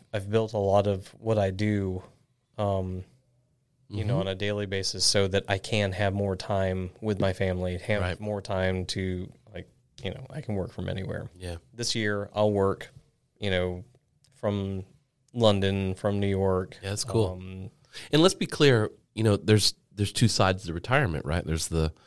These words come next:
Speaker 2: financially
Speaker 1: Mm.
Speaker 2: taken care of and stable
Speaker 1: Mm-hmm.
Speaker 2: and not working anymore. Those are two different things.
Speaker 1: Yeah.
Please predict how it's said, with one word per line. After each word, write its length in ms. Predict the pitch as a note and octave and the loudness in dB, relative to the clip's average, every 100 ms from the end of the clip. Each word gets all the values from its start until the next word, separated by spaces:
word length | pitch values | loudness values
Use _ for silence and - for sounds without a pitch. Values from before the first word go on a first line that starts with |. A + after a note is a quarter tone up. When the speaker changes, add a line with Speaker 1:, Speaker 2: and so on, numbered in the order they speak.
| _ _ _ _ _ _ | _ _ _ _ _ _
Speaker 2:
financially 880 | - G2+ G#2+ B2 - A2 G#2 F#2+ - _ A#2+ | 2 6 6 6 4 6 4 4 -2 _ -8
Speaker 1:
Mm. 160 | G2 - | -8 -4
Speaker 2:
taken 280 | - A2 A2 | 4 4 4
care 180 | G#2 G2+ | 4 4
of 80 | F#2+ | 4
and 80 | F2 | 2
stable 440 | - F#2 D#2+ C#2+ - | 2 2 2 -4 -6
Speaker 1:
Mm-hmm. 160 | D#3 F#3+ | -8 2
Speaker 2:
and 380 | G#2+ A2 F#2 - - _ _ _ _ _ _ _ _ _ _ | 4 6 2 -4 -14 _ _ _ _ _ _ _ _ _ _
not 420 | E2 F2+ F2+ F#2 E2+ | -6 4 6 6 6
working 360 | F#2 G2+ G2+ | 4 4 2
anymore. 280 | E2 D#2+ D#2+ | 2 2 4
Those 180 | G#2 B2+ | 6 6
are 40 | |
two 180 | B2 - | 2 -2
different 440 | B2+ B2+ B2 G2+ - | 4 4 6 0 -2
things. 300 | E2+ C2 | -4 -2
Speaker 1:
Yeah. 100 | A2 | -6